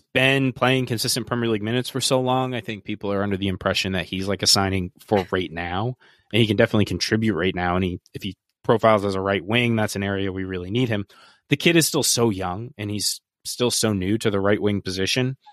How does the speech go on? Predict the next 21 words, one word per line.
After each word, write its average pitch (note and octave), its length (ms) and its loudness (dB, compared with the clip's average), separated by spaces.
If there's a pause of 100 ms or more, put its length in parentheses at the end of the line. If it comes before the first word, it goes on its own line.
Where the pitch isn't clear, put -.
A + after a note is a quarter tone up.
(220)
And G#3 200 6
it's F#3+ 100 2
a G3 60 4
new F#3 160 6
team, F3+ 260 4
a E3 60 6
new E3+ 160 6
environment D3+ 500 2
for A2 140 -6
him. A2 260 -2
I B2 80 0
think C3+ 300 -4 (100)
he's C3 300 -8
definitely B2+ 400 -2
had B2+ 160 -2
some B2+ 100 -2
growing B2 320 2
pains. G#2 240 -4
For - 160 2
me A3 200 4
today, C#3+ 540 6